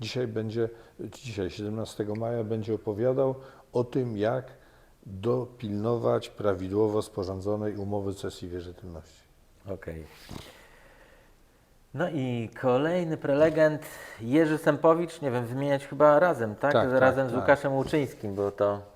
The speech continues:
Speaker 2: Dream
Speaker 1: Ko-,
Speaker 2: Team.
Speaker 1: kolejne gwiazdy
Speaker 2: Tak.
Speaker 1: polskiego rynku nieruchomości, zwłaszcza nieruchomości i sytuacji trudnych. Też się bardzo cieszymy, że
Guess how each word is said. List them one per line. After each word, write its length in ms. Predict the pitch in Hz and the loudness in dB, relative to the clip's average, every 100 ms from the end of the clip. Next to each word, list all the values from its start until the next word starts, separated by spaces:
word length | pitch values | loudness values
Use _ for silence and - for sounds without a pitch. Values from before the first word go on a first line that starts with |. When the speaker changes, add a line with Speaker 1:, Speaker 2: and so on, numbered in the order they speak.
| - - - _ | -20 -20 -20 _
Speaker 2:
Dream 280 | 101 123 117 | -2 0 0
Speaker 1:
Ko-, 120 | - | 0
Speaker 2:
Team. 180 | 127 131 | 0 0
Speaker 1:
kolejne 540 | - 123 135 160 151 | 0 4 4 4 0
gwiazdy 760 | 113 104 120 107 101 95 110 131 123 | -2 -2 0 0 0 -2 -2 0 2
Speaker 2:
Tak. 300 | 92 90 - - - | 0 0 -8 -10 -2
Speaker 1:
polskiego 540 | 110 - 135 113 110 | -2 -2 -2 0 2
rynku 500 | 120 120 - 113 110 - _ - | 2 -2 -2 -2 -4 -10 _ 0
nieruchomości, 760 | 110 104 117 107 92 - 101 | 2 2 0 -2 -4 -8 -12
zwłaszcza 340 | 98 110 - | -6 -6 -6
nieruchomości 680 | 107 107 107 107 110 104 - | -6 -6 -6 -6 -6 -8 -10
i 60 | 98 | -12
sytuacji 580 | - 107 110 107 - 101 | -12 -8 -6 -6 -8 -12
trudnych. 480 | 110 98 98 151 - - - - - - _ - | -8 -8 -8 -10 -12 -20 -20 -20 -20 -20 _ -4
Też 160 | 135 123 | -2 -2
się 280 | - 117 110 - | -4 -6 -6 -6
bardzo 340 | 110 120 101 98 | 0 2 2 -4
cieszymy, 480 | 98 - 117 117 | -8 -6 -6 -6
że 240 | 104 104 | -2 -2